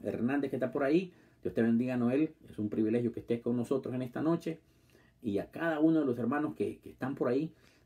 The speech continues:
este, Dios les bendiga, Dios les guarde. Gracias por el privilegio que, de hace-, de, por darme la oportunidad y ese privilegio de poder compartir con ustedes la palabra del Señor. Amén. Este, siempre orando por cada uno de ustedes,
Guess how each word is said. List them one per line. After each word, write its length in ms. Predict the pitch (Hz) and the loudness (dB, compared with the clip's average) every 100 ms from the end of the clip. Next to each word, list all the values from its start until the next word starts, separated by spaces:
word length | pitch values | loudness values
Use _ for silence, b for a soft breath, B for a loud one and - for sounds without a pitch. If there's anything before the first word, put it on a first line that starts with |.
| _ | _
este, 240 | 82 - | -12 -6
Dios 160 | 95 120 | 0 0
les 100 | 131 | 2
bendiga, 340 | 117 120 131 | 2 2 2
Dios 120 | 123 | 0
les 100 | 117 | 0
guarde. 380 | 101 110 117 113 | 0 0 2 0
Gracias 340 | 101 110 - - | 0 -2 -6 -10
por 180 | 82 | -8
el 120 | 82 80 | -6 -6
privilegio 440 | 87 92 110 110 | -4 -2 0 -2
que, 400 | - 85 78 76 b b b b b | -2 -4 -4 -8 b b b b b
de 180 | - 98 | -2 -2
hace-, 320 | 92 - 95 | -2 -6 -8
de, 240 | - 101 - - | -6 -6 -8 -10
por 180 | 101 - | -6 -2
darme 240 | 139 135 | 0 2
la 60 | 135 | 2
oportunidad 640 | 117 107 107 104 123 120 | 0 -2 0 2 2 4
y 80 | 113 | 2
ese 100 | 113 | 2
privilegio 420 | 98 98 101 98 | 0 0 0 -2
de 120 | 95 | -4
poder 320 | 80 90 92 - | -6 -4 -4 -6
compartir 480 | 82 - - - | -10 -10 -8 -6
con 100 | - | -6
ustedes 260 | - - 85 | -8 -4 -6
la 100 | 80 | -4
palabra 320 | 76 76 78 | -6 -6 -8
del 100 | 76 | -10
Señor. 240 | 80 82 - _ _ _ - | -10 -12 -14 _ _ _ -4
Amén. 260 | 104 143 - b b b b b b | -4 -4 -8 b b b b b b
Este, 500 | 80 - - 85 82 65 - _ _ _ _ _ - | -14 -12 -4 -2 -2 -10 -18 _ _ _ _ _ -6
siempre 240 | 104 104 | -4 0
orando 280 | 101 104 113 | 0 2 0
por 140 | - - | 0 -2
cada 180 | 98 | -2
uno 180 | 95 101 | 0 -2
de 80 | 95 | -2
ustedes, 400 | - 120 127 151 | 0 2 2 0